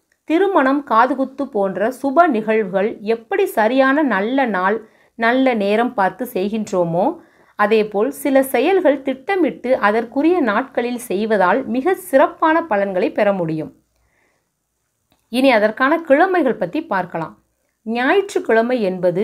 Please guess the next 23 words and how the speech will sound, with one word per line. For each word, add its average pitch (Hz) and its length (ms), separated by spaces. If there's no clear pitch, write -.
சூரியனுக்குரிய 269 800
நாள். 175 260
இந்த 277 320
நாளில் 277 520
அரசாங்கம் 320 680
தொடர்பான 208 580
கடிதம் 269 480
எழுதுதல், 202 640
பெற்றோருக்கு 370 760
தேவையான 208 520
உதவிகளை 220 560
செய்தல், 180 480
ஆரோக்கிய 359 600
மேம்பாட்டுக்கான 254 840
மருத்துவம் 302 560
செய்து 220 320
கொள்ளுதல், 180 440
ஆன்மீக 330 460
செயல்பாடுகள் 240 680
மேற்கொள்வதற்கு 214 840
மிகச் 247 400
சிறந்த 226 400
நாள் 190 200